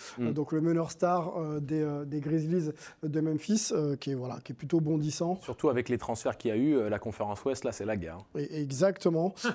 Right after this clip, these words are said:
Speaker 2: Euh, Ja Morant, euh, voilà, comment on peut vous, vous le présenter, hein. Vous regardez sûrement le, le pro-, les programmes N B A, donc vous savez à peu près de, de qui on parle. On se remet un petit peu dans le contexte, euh, de Ja Morant, qui est pour l'instant mis de côté par, euh, sa franchise.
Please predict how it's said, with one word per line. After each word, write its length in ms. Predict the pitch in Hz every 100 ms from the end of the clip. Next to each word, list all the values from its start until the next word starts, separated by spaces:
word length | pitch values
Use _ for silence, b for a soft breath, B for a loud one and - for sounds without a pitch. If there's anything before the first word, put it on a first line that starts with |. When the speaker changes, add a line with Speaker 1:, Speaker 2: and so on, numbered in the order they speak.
| -
Speaker 2:
Euh, 180 | 143 143
Ja 160 | 131 180
Morant, 400 | 180 170 180 202 -
euh, 240 | - 170
voilà, 360 | 151 160 180 185 175 151 -
comment 220 | 175 180
on 60 |
peut 140 | 170 180
vous, 260 | 160 180
vous 140 | 165 170
le 80 | 165
présenter, 420 | 170 165 160 214
hein. 140 | 208
Vous 240 | 165 156 139
regardez 320 | 139 151 160
sûrement 340 | - 151 156
le, 140 | 156 147
le 100 | 147
pro-, 220 | 160 156 151
les 160 | 147
programmes 300 | 151 156 156
N 100 | 156
B 140 | 151 156
A, 20 |
donc 140 | 143
vous 60 | 127
savez 240 | 143 147
à 40 | 139
peu 120 | 139
près 160 | - 151
de, 100 | 147 B B -
de 60 |
qui 120 | 147
on 100 | 185
parle. 240 | 170 226 240 B B
On 60 | 175
se 80 | 190
remet 160 | 214
un 180 | 277 240
petit 160 | 233 233
peu 120 | 254
dans 100 | 233
le 60 |
contexte, 500 | 220 226 240 226 -
euh, 200 | 202 190 180 B -
de 420 | 175 175 160 196 165
Ja 140 | 185
Morant, 240 | 226 233 254
qui 120 | 196
est 40 |
pour 120 | 175 202
l'instant 360 | 208 202 226
mis 280 | 202 220 277
de 100 | 262
côté 340 | 233 233 240 233
par, 320 | 226 190 180
euh, 200 | 180 170 B -
sa 180 | 226
franchise. 480 | 226 220 - 277 175